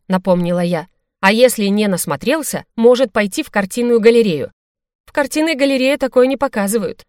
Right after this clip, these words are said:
И Нора ринулась к моему шкафу и старательно перебирала платье. Нужно что-то такое, чтобы у него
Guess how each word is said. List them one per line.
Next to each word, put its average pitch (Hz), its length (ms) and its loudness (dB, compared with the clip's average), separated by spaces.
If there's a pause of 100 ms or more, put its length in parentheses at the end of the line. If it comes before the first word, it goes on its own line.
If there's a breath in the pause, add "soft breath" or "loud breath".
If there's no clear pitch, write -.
(140)
И 170 120 0
Нора 190 300 2
ринулась 175 460 -2
к - 60 -20
моему 160 300 -4
шкафу 233 420 -10 (140)
и 311 80 -12
старательно 208 600 0
перебирала 160 540 -4
платье. 156 440 -12 (420)
Нужно 277 380 -4
что-то - 360 -10
такое, 262 400 -6
чтобы 208 300 -4
у 220 40 0
него 233 280 0